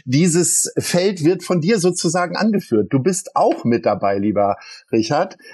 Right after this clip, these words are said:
Äh, nur zur Erklärung, falls es, äh, Leute falsch verstehen, Kameren Derby, du musst also nicht, äh, zwischen zwei Höckern sitzen, sondern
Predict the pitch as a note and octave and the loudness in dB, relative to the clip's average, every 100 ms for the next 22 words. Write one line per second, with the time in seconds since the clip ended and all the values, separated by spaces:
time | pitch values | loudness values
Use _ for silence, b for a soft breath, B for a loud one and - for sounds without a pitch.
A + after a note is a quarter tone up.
0 | B C3 C3+ C3+ C#3 F#3 F#3 D#3 D3+ C#3 | B 2 2 4 2 2 0 -2 0 2
1 | D#3+ F3 C#3+ C#3+ D#3+ E3+ - A#2+ C3 C3 | 2 0 -2 -2 -2 -2 -2 -2 0 2
2 | C3 C#3 D3 A#2 C3+ D#3+ - F3 - D3+ | 4 2 0 -2 0 0 0 -6 -2 0
3 | D3 D3 C3 C3 E3 E3 D3+ D3 C#3 B2 | 0 0 -2 0 0 0 2 2 2 2
4 | D#3 - C3 B2+ D#3+ F#3+ F#3+ D3 C#3 C#3+ | 0 0 -2 0 0 -2 -2 -2 0 -2
5 | C#3+ D3 C#3+ B2+ C#3 E3+ D#3+ D3+ D3 - | -2 -2 0 2 2 0 0 0 -2 -2
6 | D3+ B B B B A#2+ C3 C#3 D#3 D3 | -4 B B B B -2 2 2 2 0
7 | C#3+ C#3+ C#3+ | 0 0 0